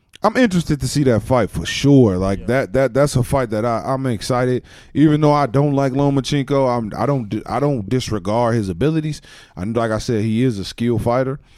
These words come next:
Speaker 1: So I am excited to see that fight for real. Like, uh, especially, like, with that, with it coming up, I'm actually more excited to see that than I am with the Canelo fight.
Speaker 2: For sure.
Speaker 1: Um, because just for the simple fact that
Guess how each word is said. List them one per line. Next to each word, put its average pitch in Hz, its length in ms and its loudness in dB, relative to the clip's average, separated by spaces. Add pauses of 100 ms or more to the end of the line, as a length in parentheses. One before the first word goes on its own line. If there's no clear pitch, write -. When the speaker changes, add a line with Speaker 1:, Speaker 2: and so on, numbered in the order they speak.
(240)
Speaker 1:
So 113 220 0
I 131 160 0
am 151 180 0
excited 120 440 -2
to 92 80 -8
see 117 160 -4
that 92 180 -2
fight 101 260 -4
for 85 140 -6
real. 104 300 -2
Like, 87 260 -6
uh, 78 460 -12 (400)
especially, 110 640 -2
like, 92 240 -2
with 95 140 -4
that, 101 180 -2
with 110 140 -2
it 104 80 -6
coming 107 320 -2
up, 123 240 -4 (320)
I'm 117 160 -4
actually 143 360 0
more 135 240 0
excited 117 380 -2
to 110 100 -6
see 98 200 -6
that 120 260 -2
than 101 160 -4
I 98 140 -4
am 101 200 -4
with 98 140 -4
the - 80 -12
Canelo 101 500 -4
fight. 110 360 -4 (260)
Speaker 2:
For 143 140 -20
sure. 113 280 -18
Speaker 1:
Um, 98 600 -4
because 113 380 -2
just 131 260 -2
for 185 140 -2
the 160 60 -4
simple 143 260 -2
fact 117 320 -2
that 107 260 -2